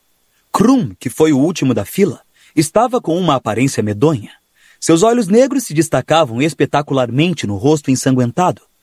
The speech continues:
Continuava a segurar o pomo. Harry reparou que ele parecia muito menos coordenado em terra. Andava com os pés meio para fora e seus ombros eram visivelmente caídos.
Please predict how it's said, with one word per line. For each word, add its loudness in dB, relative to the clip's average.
Continuava 2
a 2
segurar 2
o -8
pomo. -2
Harry 2
reparou 2
que -10
ele 0
parecia 0
muito -4
menos 2
coordenado 0
em -4
terra. -2
Andava 2
com -6
os -8
pés 0
meio 2
para 0
fora 0
e -8
seus 2
ombros 2
eram 2
visivelmente 0
caídos. -2